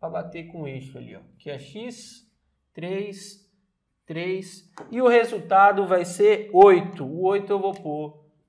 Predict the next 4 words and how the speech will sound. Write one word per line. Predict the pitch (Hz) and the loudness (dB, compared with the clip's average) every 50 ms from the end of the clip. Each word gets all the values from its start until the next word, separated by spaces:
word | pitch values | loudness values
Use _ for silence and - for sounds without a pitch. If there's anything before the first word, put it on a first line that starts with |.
| _ _ _ _ _ _ _ _ _ _ _ _ _ _ _ _ _ _ | _ _ _ _ _ _ _ _ _ _ _ _ _ _ _ _ _ _
em | - 131 127 127 123 123 _ _ _ _ | -20 -20 -18 -18 -20 -20 _ _ _ _
laranja, | - 160 165 170 165 156 120 113 - - - - _ _ _ - - | -10 -6 -4 -4 -4 -4 -6 -10 -14 -18 -20 -20 _ _ _ -20 -12
beleza? | 143 156 170 190 226 269 285 262 311 269 - - - - - - - - _ _ _ | -10 -6 0 4 4 4 4 2 -2 -8 -10 -12 -18 -18 -18 -18 -18 -20 _ _ _
Então, | - 359 381 392 392 381 381 - - - | 4 6 6 6 6 2 0 -2 -8 -16